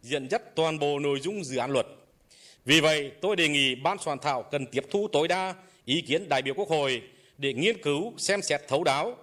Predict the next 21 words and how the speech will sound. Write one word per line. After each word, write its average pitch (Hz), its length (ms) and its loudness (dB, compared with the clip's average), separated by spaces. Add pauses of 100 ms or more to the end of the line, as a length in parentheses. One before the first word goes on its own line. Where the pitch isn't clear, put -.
(200)
để 127 200 0
thiết 143 220 0
kế 175 120 4
lại 151 320 0
nội 139 180 -2
dung 202 260 -6
điều 147 120 2
luật 147 160 -2
này, 147 320 0 (420)
bảo 143 240 -2
đảm 147 180 0
yêu 202 120 -2
cầu, 151 320 0 (480)
làm 147 280 0
nổi 151 180 0
bật 160 180 0 (280)
tính 185 180 4
đặc 151 160 4
thù 147 280 -2
riêng 185 200 -2
biệt 147 160 4